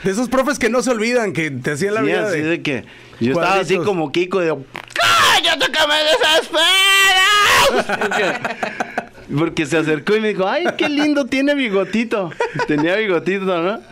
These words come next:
Speaker 2: Y este, y me dieron chance de entrar a los cuatro años a la primaria.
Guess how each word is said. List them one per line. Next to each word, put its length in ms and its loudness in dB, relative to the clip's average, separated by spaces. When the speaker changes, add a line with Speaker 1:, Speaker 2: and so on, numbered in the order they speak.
Speaker 2:
Y 200 2
este, 680 -2
y 140 0
me 140 0
dieron 360 0
chance 380 -6
de 200 -2
entrar 540 -4
a 60 -2
los 180 -2
cuatro 320 -8
años 520 -6
a 100 -8
la 140 -4
primaria. 540 -4